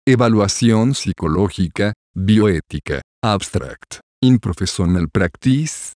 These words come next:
the clinical psychologist has the obligation to communicate the results of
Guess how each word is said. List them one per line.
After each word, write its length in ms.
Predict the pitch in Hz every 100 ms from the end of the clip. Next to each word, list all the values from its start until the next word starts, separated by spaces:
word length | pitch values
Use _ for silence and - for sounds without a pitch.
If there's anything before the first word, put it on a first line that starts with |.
| _
the 220 | - 117 104
clinical 580 | 95 92 - 95 113
psychologist 680 | 117 - - 82 - - 101 - -
has 180 | 139 104
the 160 | 92
obligation 760 | 87 76 78 71 90 117 117 101
to 100 | -
communicate 760 | 101 87 85 104 101 95 131 101
the 180 | 117 113
results 640 | 95 - 127 135 - -
of 100 | 123